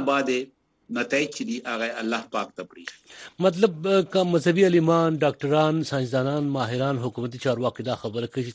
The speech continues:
Speaker 2: تاسو احتیاط وکړئ، شپږ فوټه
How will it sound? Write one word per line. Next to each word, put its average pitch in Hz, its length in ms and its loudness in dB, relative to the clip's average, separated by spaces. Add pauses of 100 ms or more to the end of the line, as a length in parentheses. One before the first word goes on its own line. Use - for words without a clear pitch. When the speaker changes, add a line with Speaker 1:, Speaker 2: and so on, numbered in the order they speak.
Speaker 2:
تاسو 107 200 -6 (140)
احتیاط 104 520 -8
وکړئ، 160 440 2 (880)
شپږ 165 240 0 (260)
فوټه 156 260 0